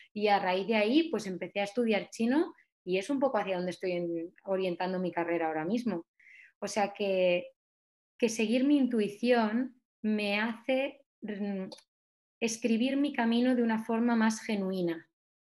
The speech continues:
y más propia a lo que es mi historia y me permite distinguirme de los demás que están todos poniendo sus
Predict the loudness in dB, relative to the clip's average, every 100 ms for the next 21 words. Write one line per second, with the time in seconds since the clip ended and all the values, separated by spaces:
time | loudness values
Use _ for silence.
0 | -4 2 4 2 0 -10 _ 2 2 2
1 | 0 2 0 -4 -12 _ 0 0 0 -4
2 | -4 -8 -4 0 2 0 -2 0 2 2
3 | 4 4 4 2 2 -4 -2 -2 0 0
4 | 0 -2 -4 -4 -6 -8 -8 -8 -2 0
5 | 2 0 0 -2 -4 -6 -6 -4 -4 -6
6 | -8 -10 -12